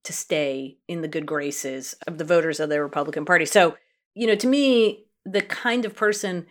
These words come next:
that fits the Trumpian mold is somebody we haven't seen yet. It's not gonna come from the people who are sitting around in Congress right now trying to morph into just a different looking version, like a physically different looking version than Donald Trump.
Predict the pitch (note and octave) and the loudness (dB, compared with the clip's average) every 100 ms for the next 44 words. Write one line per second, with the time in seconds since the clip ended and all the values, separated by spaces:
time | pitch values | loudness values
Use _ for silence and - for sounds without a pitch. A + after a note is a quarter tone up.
0 | _ _ - G3+ - - - G3+ - G#3 | _ _ 0 2 0 -4 2 2 2 -8
1 | G3+ G#3 G3 F3+ E3+ A3 G3 F3 E3+ F3 | -4 -2 -2 -4 -2 0 2 0 -2 -8
2 | - F#3+ F3 D#3 D3 D#3 C3+ - G#3 G3 | -4 -4 -2 -4 -6 -10 -10 -12 -10 -10
3 | - _ _ _ _ F3+ - F#3+ F#3+ - | -10 _ _ _ _ -12 -8 -2 -2 -2
4 | F3 E3+ - G3 F#3+ - F3 D#3 D3 C#3+ | -6 -6 -4 -4 -4 -4 -4 -2 -4 -8
5 | - _ - D#3+ - G3 F#3 E3+ D#3 D#3+ | -12 _ -10 -8 -8 -8 0 2 2 0
6 | D#3+ D3+ - F#3 F3 D#3 D#3 D3 C#3+ F#3+ | 0 -2 -2 -4 -4 -4 -4 -4 -4 -2
7 | F#3 D#3+ D3 D3 C3+ C#3+ C#3 C#3+ - - | -2 -2 -4 -6 -6 -10 -10 -12 -14 -20
8 | _ - F3+ D#3+ D3 D#3 D#3 D3+ - D#3+ | _ -6 -4 -2 -2 -2 -2 -4 -8 -8
9 | D3 C#3 C3 C3 - _ - - C#3+ - | -8 -8 -6 -8 -10 _ -14 -12 -14 -12
10 | - F3+ - - E3 F3+ F3 D3+ C#3+ E3 | -8 -4 -4 -6 0 0 0 -6 -4 -4
11 | D#3+ D3+ C#3 A#2+ C3+ D3 C3 - G#3 F3 | -4 -4 -8 -10 -14 -14 -4 6 6 6
12 | F3 D3 D#3 D3 D3 B2 D3 C#3 C#3 A#2+ | -2 -4 -6 -6 -6 -10 -12 -12 -14 -12
13 | A#2 - B2+ B1+ C2+ B1+ - - - | -12 -12 -14 -14 -10 -10 -12 -20 -20